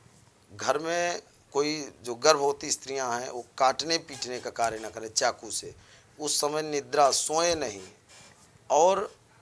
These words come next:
ब्रह्मचर्य से रहना चाहिए। आपसी पति पत्नी या जो संपर्क होता है, वो संपर्क नहीं करना चाहिए, नहीं तो उस दिन का जो जातक बच्चा पैदा हो जाता है, वो राक्षसी प्रवृत्ति का पैदा हो जाता है, क्योंकि सूर्य का प्रभाव, एक तो सूर्य तुला राशि पर रहेंगे,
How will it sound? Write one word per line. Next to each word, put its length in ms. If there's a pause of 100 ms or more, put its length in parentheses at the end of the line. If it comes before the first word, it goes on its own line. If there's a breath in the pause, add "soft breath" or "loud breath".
(260)
ब्रह्मचर्य 440
से 220
रहना 460
चाहिए। 300
आपसी 400
पति 400
पत्नी 360
या 80
जो 80
संपर्क 460
होता 240
है, 80
वो 80
संपर्क 540 (120)
नहीं 180
करना 320
चाहिए, 360
नहीं 200
तो 140
उस 220
दिन 260
का 280 (520 loud breath)
जो 120
जातक 380
बच्चा 320
पैदा 320
हो 140
जाता 340
है, 220 (340 loud breath)
वो 60
राक्षसी 540
प्रवृत्ति 320
का 120
पैदा 300
हो 120
जाता 260
है, 60
क्योंकि 260
सूर्य 300
का 140
प्रभाव, 500
एक 160
तो 100
सूर्य 300
तुला 280
राशि 320
पर 80
रहेंगे, 340